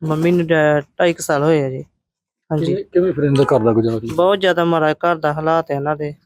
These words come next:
Speaker 1: ਆਪ ਕਮਾ ਕੇ ਖਾਂਦੇ ਨੇ ਤੇ ਕੋਈ ਸਹੂਲਤ ਨਹੀਂ ਇੱਥੇ ਮਿਲਦੀ ਹੈਗੀ।
Speaker 2: ਨਹੀਂ, ਬੱਚਿਆਂ ਨੂੰ ਆਪ ਜਾ ਕੇ ਕ-, ਕ-, ਜਾਣਾ
Speaker 1: ਆਪ
Speaker 2: ਪੈਂਦਾ?
Speaker 1: ਕਮਾ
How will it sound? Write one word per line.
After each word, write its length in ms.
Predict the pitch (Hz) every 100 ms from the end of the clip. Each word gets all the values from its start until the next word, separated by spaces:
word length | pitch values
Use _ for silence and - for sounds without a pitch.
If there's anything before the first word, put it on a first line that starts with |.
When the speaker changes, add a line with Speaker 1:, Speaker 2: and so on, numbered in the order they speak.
| -
Speaker 1:
ਆਪ 220 | 160 151
ਕਮਾ 240 | 156 151 147
ਕੇ 140 | 147
ਖਾਂਦੇ 440 | - 151 143 151
ਨੇ 140 | 156 147 _ _ _ _ _ _ _ _ -
ਤੇ 180 | 147
ਕੋਈ 260 | 143 151 147
ਸਹੂਲਤ 340 | 147 160 151
ਨਹੀਂ 180 | 139 139
ਇੱਥੇ 180 | 135 -
ਮਿਲਦੀ 380 | 151 139 135 147
ਹੈਗੀ। 260 | 143 139 127 _ _ _ -
Speaker 2:
ਨਹੀਂ, 180 | 180 196
ਬੱਚਿਆਂ 340 | 156 - 160
ਨੂੰ 180 | 165 175
ਆਪ 160 | 143 175
ਜਾ 180 | 185
ਕੇ 140 | 165 175
ਕ-, 160 | -
ਕ-, 180 | 170 143
ਜਾਣਾ 240 | 156 143 175
Speaker 1:
ਆਪ 60 |
Speaker 2:
ਪੈਂਦਾ? 160 | 143 131
Speaker 1:
ਕਮਾ 180 | 170